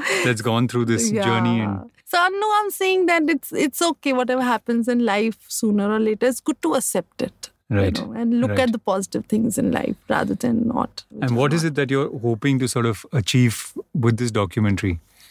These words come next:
Speaker 2: See, as I said, that I just want to raise questions. I
Speaker 1: Hmm.
Speaker 2: want to raise questions on myths. I want to raise, like, you know, like, what my parents are saying. So many people are thinking, but they're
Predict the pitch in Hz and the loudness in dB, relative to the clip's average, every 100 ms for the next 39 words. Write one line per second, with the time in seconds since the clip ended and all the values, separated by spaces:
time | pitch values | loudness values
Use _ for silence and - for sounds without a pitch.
0 | - - 381 392 359 - 247 262 262 - | -20 -6 0 0 0 -2 -2 0 -2 0
1 | 247 240 254 240 285 294 294 269 240 240 | 0 0 -2 -2 -2 0 0 2 0 -2
2 | - 196 - - - 240 - 233 233 247 | -2 -2 0 0 -2 -4 0 0 2 0
3 | 220 220 220 - 220 214 - 226 220 208 | 0 0 -2 -4 -4 -4 -2 0 2 2
4 | 214 208 214 208 - 220 247 - - - | 0 0 -2 -4 -4 0 0 -2 -4 -2
5 | - - - 220 226 220 220 233 240 220 | -4 -6 -4 0 0 0 0 0 0 2
6 | 220 220 233 - 214 220 220 208 - 214 | 0 0 -2 0 0 0 0 0 -2 -4
7 | 226 214 208 208 202 196 202 214 208 208 | -2 0 0 0 0 0 0 -2 0 0
8 | - 269 254 247 202 202 202 208 233 214 | 0 0 0 0 -2 -2 -4 -2 0 0
9 | 208 202 208 214 208 | 0 -2 0 0 2